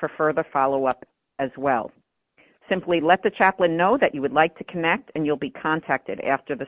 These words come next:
service. I just want to say thank you for having me on the show, Doug, and for being one of the biggest advocates for our nation's heroes.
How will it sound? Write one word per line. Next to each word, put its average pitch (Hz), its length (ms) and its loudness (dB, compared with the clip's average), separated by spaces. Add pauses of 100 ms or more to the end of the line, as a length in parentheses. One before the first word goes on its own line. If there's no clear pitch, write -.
service. 139 340 -2 (1500)
I - 60 -12
just 233 220 -2
want 247 100 6
to 233 140 4
say 208 240 4
thank 254 280 6
you 349 380 2
for 190 140 6
having 208 260 4
me 214 140 2
on 196 120 4
the 196 100 0 (120)
show, 214 160 8
Doug, 226 360 6 (160)
and 185 160 -2
for 196 120 2 (260)
being 202 320 -2
one 185 180 0
of 165 120 -4
the 156 60 2
biggest 196 340 2 (160)
advocates 165 580 0
for 147 120 0
our 135 120 2
nation's 135 420 -6 (100)
heroes. 120 380 -6